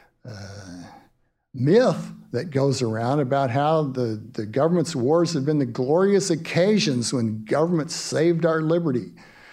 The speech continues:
which is total hogwash. It's utterly ahistorical. There's not a shred of, uh, uh, uh,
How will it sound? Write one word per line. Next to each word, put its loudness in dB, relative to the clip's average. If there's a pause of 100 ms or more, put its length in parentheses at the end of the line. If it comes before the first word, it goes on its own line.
(300)
which -12
is -12
total -2
hogwash. -4 (120)
It's -14
utterly 2
ahistorical. 0 (380)
There's -8
not 4
a 2
shred 4
of, -4 (560)
uh, -4 (240)
uh, -6 (140)
uh, -4